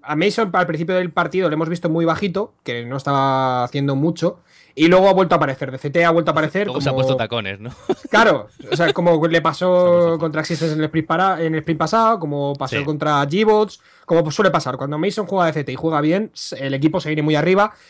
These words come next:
Speaker 1: Y Yurko es que te puedes echar el equipo a la espalda, pero no tanto.
Speaker 2: No tanto. Es que no puedes
Speaker 1: Me ha
Speaker 2: estar
Speaker 1: gustado.
Speaker 2: ronda r-, tras ronda
Speaker 1: Claro,
Speaker 2: tras
Speaker 1: no, no puedes
Speaker 2: ronda
Speaker 1: llevarte
Speaker 2: a ese nivel, sí.
Speaker 1: No puedes llevarte tantas rondas tú solo. Pero me ha gustado mucho cómo juega Google con la W P. Ha mejorado,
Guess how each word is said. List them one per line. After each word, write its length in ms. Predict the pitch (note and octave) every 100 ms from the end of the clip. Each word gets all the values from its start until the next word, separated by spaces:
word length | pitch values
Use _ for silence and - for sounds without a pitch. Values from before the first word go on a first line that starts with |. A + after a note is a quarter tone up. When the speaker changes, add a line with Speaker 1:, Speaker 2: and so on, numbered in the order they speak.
| _ -
Speaker 1:
Y 160 | D#3 D#3+
Yurko 420 | F#3+ F3+ G#3+ G#3
es 100 | G3
que 160 | - D3+
te 140 | D3+
puedes 180 | D3+ F3
echar 160 | F3 F#3+
el 60 |
equipo 160 | F3 F3
a 20 |
la 40 | E3
espalda, 420 | - F#3+ F#3 F#3+
pero 800 | D3+ C3+ C3+ C3 C3 C3 B2 B2 C#3
no 240 | D3+ E3+
tanto. 360 | D3 D3+ G#2+ _
Speaker 2:
No 180 | B2+ A#2+
tanto. 320 | A2 G#2 G#2
Es 100 | G#2
que 80 | C3+
no 80 | C#3
puedes 160 | F#3+
Speaker 1:
Me 80 | G3
ha 40 | G#3
Speaker 2:
estar 160 | D3 C3+
Speaker 1:
gustado. 180 | A3+ -
Speaker 2:
ronda 540 | C3 C#3 C#3+ C3+ B2
r-, 180 | G#2+ A#2+ -
tras 220 | - A#2
ronda 440 | A2+ B2 C3 B2 A#2+
Speaker 1:
Claro, 200 | F#3 F#3+
Speaker 2:
tras 100 | A2+
Speaker 1:
no, 60 | A2
no 200 | B2 C3
puedes 160 | F#3 -
Speaker 2:
ronda 0 |
Speaker 1:
llevarte 300 | E3 D3+ A2
Speaker 2:
a 220 | G#2 G#2+
ese 180 | A2+ A2+
nivel, 320 | F#2+ F#2+ F#2
sí. 220 | - F#2+ -
Speaker 1:
No 180 | F3 E3
puedes 140 | F3+
llevarte 260 | F3+ F3+ F3
tantas 320 | E3+ E3+ D#3
rondas 380 | E3 E3+ D3 -
tú 80 |
solo. 320 | C#3 D#3+ C#3 - - -
Pero 240 | F3 F3
me 100 | F3
ha 40 | G3+
gustado 240 | A#3 C4
mucho 220 | A3 A3 F#3+
cómo 140 | F3+
juega 220 | F3 F3
Google 300 | E3 E3 E3
con 100 | D#3
la 60 | D3+
W 280 | D3 C3+ B2+
P. 220 | A2 A#2
Ha 80 | A#2+
mejorado, 400 | E3 F#3 F#3 E3+